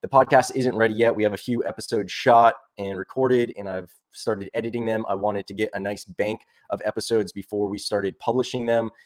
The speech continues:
But again, because of the time sensitivity of this, um, I, I think it was just better to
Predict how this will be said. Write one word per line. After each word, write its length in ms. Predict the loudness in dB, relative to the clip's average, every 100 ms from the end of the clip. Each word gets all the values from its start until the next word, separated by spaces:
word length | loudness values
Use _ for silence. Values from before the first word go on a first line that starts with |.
| _ 0
But 180 | 0 0
again, 360 | 0 0 0
because 200 | -4 -6
of 40 | -4
the 60 |
time 240 | -4 -4 -4
sensitivity 680 | -6 -8 -8 -6 -4 -4 -4
of 140 | -2
this, 320 | -2 -2 -6 -2
um, 320 | 0 -2 -8 -4
I, 180 | -2 -2
I 60 | -6
think 180 | -4
it 60 | -4
was 120 | -4
just 200 | -6 -6
better 220 | -4 -4 -4
to 340 | -6 -6